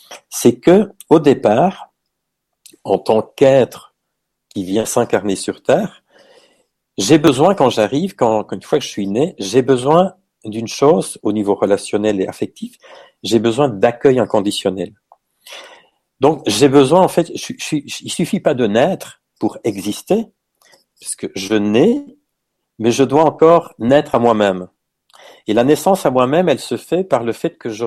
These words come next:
j'ai un témoin à ma vie. Quand j'ai un témoin à ma vie, le fait que j'ai quelqu'un qui me voit,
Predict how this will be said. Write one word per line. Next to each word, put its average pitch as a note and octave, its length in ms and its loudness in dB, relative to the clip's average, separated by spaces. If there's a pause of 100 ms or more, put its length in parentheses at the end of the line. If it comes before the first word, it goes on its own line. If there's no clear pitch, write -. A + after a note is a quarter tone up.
(140)
j'ai G2+ 260 -4
un A#2 160 -4 (120)
témoin A2+ 400 0
à - 20 -6
ma F2+ 140 -8
vie. F2 320 -18 (420)
Quand - 140 -4
j'ai G#2+ 140 -2
un G2+ 120 -2 (120)
témoin D#3 360 4
à A#2+ 80 4
ma G#2 140 2
vie, C#3 360 -2 (480)
le - 100 -2
fait - 280 0
que C3+ 120 -2
j'ai B2 180 0
quelqu'un C#3 400 0
qui A#2+ 180 -6
me A2+ 140 0
voit, G#2+ 520 0